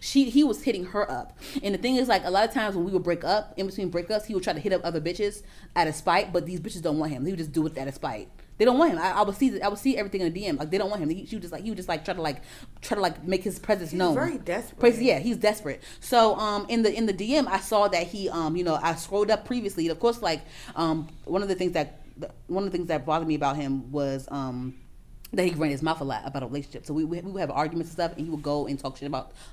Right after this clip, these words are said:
Speaker 1: me to other girls and things like that. So I cr-, scrolled, I saw, I saw a lot of that in the earlier messages. But when I scrolled down and see the previous message, he, he D M'd her saying, like, "Oh, I saw your mom and brother today." This random.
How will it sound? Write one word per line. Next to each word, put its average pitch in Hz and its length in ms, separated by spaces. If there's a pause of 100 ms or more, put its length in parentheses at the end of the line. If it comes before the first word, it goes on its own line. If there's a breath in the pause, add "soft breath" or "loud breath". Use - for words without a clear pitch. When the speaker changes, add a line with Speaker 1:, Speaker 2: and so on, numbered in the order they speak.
Speaker 1:
me 151 320
to 143 140
other 139 100
girls 139 240
and 135 80
things 147 120
like 131 100
that. 147 180
So 156 80
I 151 140
cr-, - 140
scrolled, 190 260
I - 20
saw, 180 180
I 175 60
saw 208 160
a - 0
lot 185 160
of 185 80
that 156 280 (240 loud breath)
in 156 180
the 151 100
earlier 156 260
messages. 135 320
But 143 120
when 147 100
I 139 40
scrolled 160 320
down 175 200
and 160 80
see 165 80
the 139 60
previous 226 260
message, 139 300 (280 loud breath)
he, 208 220 (100)
he 196 220
D 165 240
M'd 170 120
her 160 100
saying, 160 180
like, 139 220
"Oh, 175 540 (200 loud breath)
I 160 160
saw 170 220
your 156 160
mom 151 260
and 139 80
brother 139 400 (640)
today." 127 400 (880)
This 247 160
random. 147 420